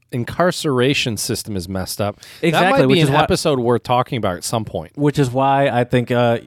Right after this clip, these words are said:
Speaker 2: I, I, that's why I think the death penalty is especially immoral, is 'cause we do, we already know that it's how specifically biased it is,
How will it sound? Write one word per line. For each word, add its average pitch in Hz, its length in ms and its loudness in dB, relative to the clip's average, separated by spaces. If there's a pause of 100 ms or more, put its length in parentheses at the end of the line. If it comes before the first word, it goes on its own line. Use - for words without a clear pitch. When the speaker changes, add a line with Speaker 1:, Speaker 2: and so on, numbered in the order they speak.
(140)
Speaker 2:
I, 120 240 2
I, 123 40 2
that's 127 260 -2
why 123 200 2
I 117 40 0
think 117 260 -2
the 113 80 0
death 113 240 -2
penalty 110 380 2
is 104 120 2
especially 107 560 -2
immoral, 95 560 0 (220)
is - 100 -12
'cause 117 200 -2
we 117 160 0
do, 123 320 -2
we 127 140 0
already 127 320 2
know 117 440 0 (540)
that 120 300 0
it's - 300 -8
how 113 260 0
specifically 113 640 -2
biased 107 520 2
it 98 100 -6
is, 95 460 -10